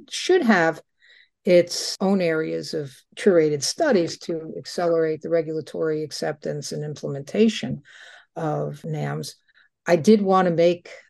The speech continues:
the reveal after the second roundtable, but there were confidentiality issues and I, I couldn't do it at that s-, time.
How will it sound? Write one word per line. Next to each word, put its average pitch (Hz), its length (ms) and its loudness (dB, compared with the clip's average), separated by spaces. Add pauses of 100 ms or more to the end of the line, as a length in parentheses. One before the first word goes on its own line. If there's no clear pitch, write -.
(120)
the 165 80 -4
reveal 147 800 0 (360)
after 160 380 -2
the 151 100 -2
second 160 440 -4
roundtable, 151 680 -4
but 151 320 -4
there 170 120 2
were 165 80 0
confidentiality 147 1400 -6 (140)
issues 147 520 -6
and 147 140 -6
I, 147 220 -12
I 160 60 -8
couldn't 151 280 -6
do 190 140 2
it 175 80 2
at 151 120 -2
that 147 160 -4
s-, - 180 -10 (220)
time. 165 360 -2